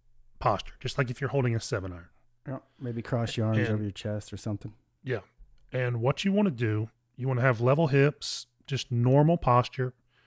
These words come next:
Speaker 1: and you wanna kind of imagine your shoulder line staying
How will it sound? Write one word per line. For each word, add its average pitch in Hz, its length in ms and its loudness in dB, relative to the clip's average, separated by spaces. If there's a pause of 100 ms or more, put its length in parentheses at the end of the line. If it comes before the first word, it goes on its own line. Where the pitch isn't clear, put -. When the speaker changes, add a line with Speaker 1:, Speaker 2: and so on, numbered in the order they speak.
(400)
Speaker 1:
and 123 220 -4
you 139 80 4
wanna 139 240 4
kind 147 220 2
of 131 80 4
imagine 127 580 2
your 127 140 2
shoulder 135 440 2
line 110 440 -2
staying 120 580 0